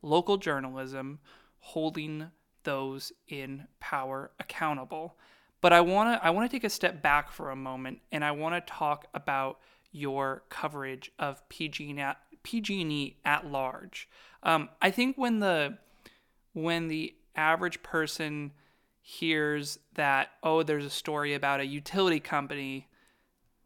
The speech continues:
they may think, like, "Why, why should I care about this? It's a utility company, it's," you know. So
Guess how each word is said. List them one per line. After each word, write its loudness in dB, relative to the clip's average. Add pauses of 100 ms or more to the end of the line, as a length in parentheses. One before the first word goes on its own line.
(220)
they 4
may 4
think, -4
like, -2 (640)
"Why, -2 (140)
why 2
should -2
I 2
care -2
about 0
this? -6
It's -12
a -4
utility -2
company, -6
it's," -8
you -6
know. 0 (320)
So 4